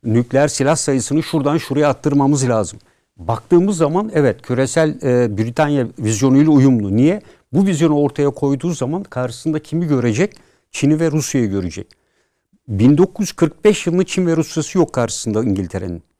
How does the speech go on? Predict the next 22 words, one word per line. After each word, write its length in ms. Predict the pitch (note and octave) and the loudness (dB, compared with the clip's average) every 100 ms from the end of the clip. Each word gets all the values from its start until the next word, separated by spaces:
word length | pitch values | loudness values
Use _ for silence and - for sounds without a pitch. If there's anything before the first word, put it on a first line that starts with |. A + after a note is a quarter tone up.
| _ _ _ - | _ _ _ -6
Çin 260 | - A3 | 0 2
ve 120 | G3+ D#3+ | 2 0
Rusya 320 | D3 - C#3 | -2 0 0
ile 140 | A#2 - | 0 -4
askeri 440 | A2+ - B2 D3+ | -6 -2 0 2
alanda 500 | G3+ D#3+ A#2 G#2 F#2 - - | 2 2 0 -2 -4 -8 -4
mücadele 580 | G#2 G2 A2+ A#2+ D#3+ E3 | -2 2 2 2 -2 -2
edebilmesi 680 | A#2 B2 B2 A#2+ B2 - G3+ | -2 -2 0 0 0 -2 -4
için 300 | - G3+ - _ _ _ A2 | -4 -6 -8 _ _ _ -6
bu 120 | D#3 | -4
ulusal 460 | G3 D#3 - E3+ | -4 -6 0 -2
güvenlik 400 | C#3+ B2 C3+ F3 | 0 -2 0 0
stratejisinde 640 | - D3 C#3+ C3+ A#2+ C#3 - | -2 -2 -2 -2 -4 -6 -2
ortaya 500 | A2+ A2 - C#3 E3+ | 0 -2 0 0 0
koyduklarını 600 | - C3 C3 - C#3 E3 | 0 0 -2 -4 -4 -4
süratle, 580 | - C#3 F3 - A2 | -4 0 -2 -2 -10
kaynakla 520 | - G#2 A#2 F#3 - D3 | -6 -6 -4 -4 -4 -8
tahsis 300 | C#3 C3 C3+ | -8 -8 -6
ederek 280 | C#3+ E3+ | -4 -6
hayata 300 | A#2+ B2+ A#2+ | -6 -6 -4
geçirmesi 560 | C3+ G#2+ B2 A2+ G2+ A#2 | -4 -4 -4 -6 -4 -4
gerekiyor. 420 | G2+ F#2+ - - | -6 -6 -12 -20